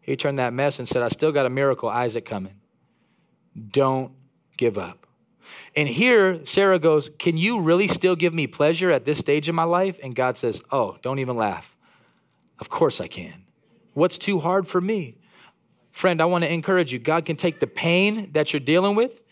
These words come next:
and he can turn your pain into pleasure. He can turn it around.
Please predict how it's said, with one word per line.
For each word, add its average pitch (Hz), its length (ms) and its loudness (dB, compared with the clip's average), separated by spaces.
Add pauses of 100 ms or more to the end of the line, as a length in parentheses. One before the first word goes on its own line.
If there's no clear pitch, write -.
(480)
and 151 120 2
he 175 80 4
can 151 180 -4
turn 180 260 0
your 160 120 4
pain 190 520 0 (840)
into 147 200 2
pleasure. 107 460 -2 (840)
He 185 140 -2
can 147 120 0
turn 180 180 0
it 165 100 2
around. 170 460 2